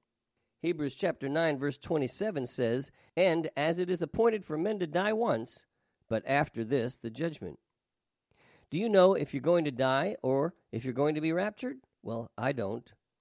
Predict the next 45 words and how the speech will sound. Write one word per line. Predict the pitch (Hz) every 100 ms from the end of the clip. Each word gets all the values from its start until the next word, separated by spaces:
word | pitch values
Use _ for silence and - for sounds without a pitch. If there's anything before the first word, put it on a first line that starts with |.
| _ _ _ _ _ _
Do | 139
you | 165
know | 156 160
what | 151 151
day | 117 147
the | 135
rapture | 127 135 - -
will | 127 117
be? | 113 127 170 240 _ _ _ _ _
How | - 117
about | 113 120 -
the |
second | 113 - 123 113
coming | - 123 123
of | 127
Christ? | - 170 113 85 - - _ _ _ _ _
Well, | - 151
I'm | 147
glad | 151 170 151
you |
didn't | 156 139 131
answer | 165 - 113
that, | 107 123 -
because | 120 131 120
there | 147 147 143
are | 139 143
those | 147 151 -
who | 131
think | - 226 254 -
they | 120
do. | 98 101 87 98 - _ _ _ _ _ _ _ _ -
If | 170 -
anyone | 208 247 262 240 202
gives | 185 139
you | 139
a | 123
specific | - 117 - 190 185 156
date, | 170 120 - _ _ _ -
you | 160
can | 165 156
be | 156
sure | - 208 185 117 117 127
that's | - 143 151 -
not | 139 131 127
it, | 135 85 -